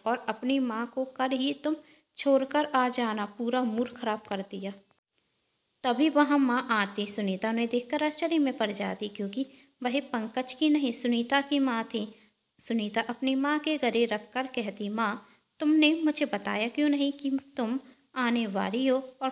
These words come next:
पंकज, तुम्हें भी तो बताना चाहिए था कि तुम्हारी नहीं, मेरी माँ आई हुई हैं। फालतू में मेरा मूड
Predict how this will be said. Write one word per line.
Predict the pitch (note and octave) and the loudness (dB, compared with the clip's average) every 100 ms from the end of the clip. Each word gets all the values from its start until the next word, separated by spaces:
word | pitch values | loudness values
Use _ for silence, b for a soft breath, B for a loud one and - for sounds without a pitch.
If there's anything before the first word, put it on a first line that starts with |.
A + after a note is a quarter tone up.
| C4 | -2
पंकज, | B3 A#3 B3 - - | -2 0 -2 -4 -6
तुम्हें | G#3+ A3 A3+ | -4 -4 -2
भी | C#4 | -4
तो | C#4+ D4+ | -2 -2
बताना | A#3 A3 G#3 G3+ | -2 -2 -2 -4
चाहिए | G#3 G3 F#3 F#3 | -4 -4 -4 -6
था | G3 G#3+ A3+ B B B | -2 -2 -2 B B B
कि | A#3+ | -8
तुम्हारी | A3+ G#3 G3 F#3+ A#3+ | -6 -4 -2 -2 0
नहीं, | B3 G3+ B3 | 0 -2 0
मेरी | A#3 A3+ B3+ | 0 0 0
माँ | A3 A3+ B3 | 0 -2 -2
आई | B3 A#3+ | -2 -2
हुई | A#3+ B3 A#3+ | 0 0 0
हैं। | A#3 A3+ A#3 b b - | 0 -4 -8 b b 0
फालतू | D4 C4+ C4+ C#4 | 4 4 4 2
में | A#3+ G#3+ | 2 0
मेरा | G3+ A3 | 0 0
मूड | B3+ A#3+ | 2 2